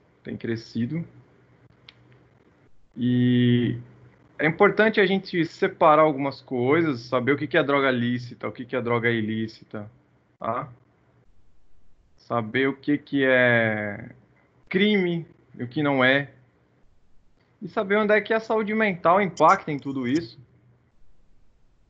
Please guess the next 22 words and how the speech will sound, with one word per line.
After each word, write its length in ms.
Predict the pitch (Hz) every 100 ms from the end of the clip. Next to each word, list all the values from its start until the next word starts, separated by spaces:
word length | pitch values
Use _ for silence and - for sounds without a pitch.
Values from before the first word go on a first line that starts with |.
| _
No 140 | - 117
que 160 | 120
tange 840 | 139 - 120 135 135 143 131 107 101 _ _ _ _ _ _ _
o 140 | 110 113
uso 200 | 127 131
de 160 | 135
drogas, 880 | 139 123 123 131 147 165 170 160 135
não 220 | 147 165
só 640 | 160 160 151 139 120 113 110 - - - _ _ _ _ - _ -
da 140 | 120
parte 320 | 123 139 139
do 120 | 131
usuário, 380 | 175 151 135 135
mas 120 | 123
da 100 | 117
parte 260 | 127 143 143
de 80 | 147
quem 160 | 165
convive 380 | 170 185 127 143
com 200 | 135 160
ele, 160 | 113 98 - _ _ _ _ _
tá? 240 | 131 147